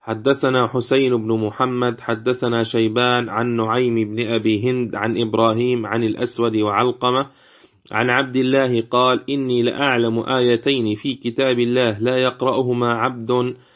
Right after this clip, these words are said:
عند ذنب يصيبه ثم يستغفر الله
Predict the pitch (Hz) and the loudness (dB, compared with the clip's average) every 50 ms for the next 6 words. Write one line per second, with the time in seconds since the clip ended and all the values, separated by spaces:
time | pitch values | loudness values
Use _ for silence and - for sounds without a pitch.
0 | _ _ _ _ - - 117 135 139 123 120 117 110 113 135 139 131 123 117 120 | _ _ _ _ -6 -2 0 0 2 4 4 4 4 4 2 0 0 0 0 0
1 | 117 113 110 110 107 107 - 143 139 139 135 131 135 131 127 - _ - 135 135 | 2 2 0 0 0 -2 0 0 2 2 2 2 0 -2 -4 -8 _ -6 -4 -2
2 | 131 123 117 113 113 110 - - - 139 123 113 110 - - 117 113 113 113 117 | 0 0 2 2 2 0 0 0 0 0 0 -2 -4 -2 0 0 2 2 2 4
3 | 117 123 131 131 123 123 127 127 127 | 4 4 4 2 2 0 0 -2 -2